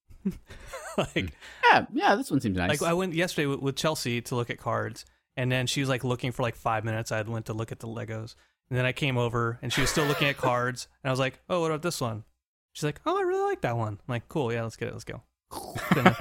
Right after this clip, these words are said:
Speaker 1: we jumped out a
Speaker 2: <laughs> Like,
Speaker 1: window.
Speaker 2: you didn't even open the card.
Speaker 1: <laughs>
Speaker 2: You just, you just picked it up, and you're like, "Oh, this one."
Speaker 1: It wasn't even the
Speaker 2: Mm.
Speaker 1: card. It was the envelope. I just g-,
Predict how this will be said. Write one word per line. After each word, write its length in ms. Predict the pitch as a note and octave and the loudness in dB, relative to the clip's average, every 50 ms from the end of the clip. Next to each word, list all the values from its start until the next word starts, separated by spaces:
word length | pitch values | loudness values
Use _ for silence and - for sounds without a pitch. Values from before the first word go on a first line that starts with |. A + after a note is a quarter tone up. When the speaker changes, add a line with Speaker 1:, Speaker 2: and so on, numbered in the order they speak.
| - - | 4 4
Speaker 1:
we 100 | D3 C3+ | 4 4
jumped 220 | B2 A2+ C3+ B2+ B2+ | 4 2 0 0 2
out 100 | B2 A#2 | 2 2
a 20 | |
Speaker 2:
<laughs> 20 | A2+ | 2
Like, 120 | A#2 B2 | 6 6
Speaker 1:
window. 160 | C#3 C3 A#2 | 6 8 8
Speaker 2:
you 80 | B2 B2+ | 8 8
didn't 180 | C3+ C#3+ D3+ | 10 10 10
even 220 | D3+ C#3 B2+ A#2 G#2+ - | 8 8 8 6 6 6
open 380 | - G2+ G#2+ G2+ - A2+ G#2+ G#2+ | 6 6 6 6 6 4 4 4
the 100 | G#2 F#2 | 2 0
card. 480 | - - - F2 E2+ E2+ E2 D#2 D#2+ - | 2 4 4 4 6 4 2 0 0 -4
Speaker 1:
<laughs> 60 | - A#2+ | -4 -4
Speaker 2:
You 120 | G2+ F#2 | -2 0
just, 280 | F#2+ G#2+ G#2 - - - | 2 0 0 0 -4 -6
you 120 | G#2+ G#2 | -6 -6
just 180 | G2 G2 - - - | -6 -8 -12 -12 -4
picked 260 | - - G2+ - - | 0 2 2 2 2
it 100 | G2 F2+ | 2 2
up, 180 | F#2 F2+ E2+ - | 2 0 0 -2
and 60 | F2 | -4
you're 100 | E2+ E2 | -2 -2
like, 100 | D#2+ D#2+ | 0 2
"Oh, 260 | F#2 G#2 A2+ A#2 A#2 | 4 4 6 6 6
this 160 | A#2+ C#3+ D3+ | 4 4 2
one." 100 | B2 E2+ - | 2 2 2
Speaker 1:
It 40 | |
wasn't 220 | E3+ F#3 G2 A2+ C3+ | 2 2 4 4 4
even 100 | C#3 C3+ | 4 4
the 80 | C#3 | 2
Speaker 2:
Mm. 60 | D#3 C3 | 2 2
Speaker 1:
card. 320 | D#3+ D3+ D#3+ E3 D#3 C3 | 2 2 2 2 2 0
It 20 | |
was 120 | B2 A#2 A2+ | 0 0 -2
the 120 | B2+ - | -2 0
envelope. 460 | C3+ C#3+ D3 C3 A2+ A2 A2 G2 - - _ _ _ _ - | 0 0 2 0 -2 -2 -4 -6 -10 -12 _ _ _ _ -4
I 60 | C#3 | -4
just 160 | C#3 D3 - | -2 -2 -4
g-, 100 | - - | -4 -2